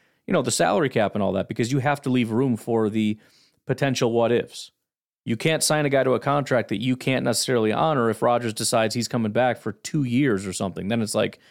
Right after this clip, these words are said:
"Oh, crap, we're screwed," you know? So, but if he is gone, then you have a lot more flexibility. We know we're gonna take this hit, and then we're, we're, you know, we can work around the rest. But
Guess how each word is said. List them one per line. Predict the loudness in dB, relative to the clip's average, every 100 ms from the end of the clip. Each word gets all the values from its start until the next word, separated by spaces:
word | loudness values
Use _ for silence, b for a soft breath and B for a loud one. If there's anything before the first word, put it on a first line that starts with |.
| b b -4
"Oh, | -4
crap, | 0 0 0 -2
we're | -4
screwed," | -2 0 0 -2 -6
you |
know? | -4 -4
So, | -2 0 0 b b b b -2
but | 0
if | 2
he | 2
is | 4 2
gone, | 2 2 2 0 -4 _ _ _ 0
then | 2
you | 2
have | 2 2
a |
lot | 2 2
more | 0 0
flexibility. | 0 0 0 0 0 0
We | 0
know | 2 2
we're | 2 0
gonna | 0
take | 0 -2
this | -2 -2 -2 0
hit, | 0 -2 -14 _ _ _
and | 0 2
then | 4 4
we're, | 2 2
we're, | -2 -2 -2 -2 -6 -10
you | -8
know, | -6
we | -6
can | -6 -4
work | -4 -2
around | -2 -2 -2
the | -2
rest. | -2 -4 -16 _ _ _ _ _ _ _
But | 0 0 0